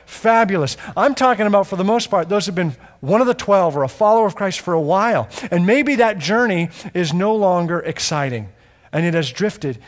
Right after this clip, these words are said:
into apathy. Like I said, my kids are excited about starting school, uh, tomorrow.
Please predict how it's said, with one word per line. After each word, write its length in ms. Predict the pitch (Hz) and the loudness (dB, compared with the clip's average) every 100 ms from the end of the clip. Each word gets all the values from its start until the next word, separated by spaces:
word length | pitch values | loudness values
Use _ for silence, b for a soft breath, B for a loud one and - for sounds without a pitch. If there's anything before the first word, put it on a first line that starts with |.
| B | B
into 340 | 165 160 165 | -6 -6 -6
apathy. 520 | 139 135 123 - 120 - _ _ _ _ _ _ _ _ _ _ _ _ _ _ _ _ _ - | -8 -8 -10 -14 -18 -20 _ _ _ _ _ _ _ _ _ _ _ _ _ _ _ _ _ -6
Like 140 | 175 | -4
I 60 | 196 | -2
said, 200 | 208 165 | 0 0
my 140 | 180 | -2
kids 400 | 180 202 202 170 | -2 0 -2 -2
are 180 | 143 151 | -2 -2
excited 540 | 147 - 185 175 180 | -2 -4 -2 -2 -2
about 480 | 165 151 147 - - - | -2 0 -2 -4 -16 -16
starting 340 | - 180 180 170 | -8 -2 0 -2
school, 640 | - - 185 185 185 180 b b b b b b _ _ _ | -4 -6 -4 -2 -2 -4 b b b b b b _ _ _
uh, 160 | 156 143 | -6 -4
tomorrow. 800 | - 156 170 175 180 170 170 | -4 -2 0 0 0 0 -2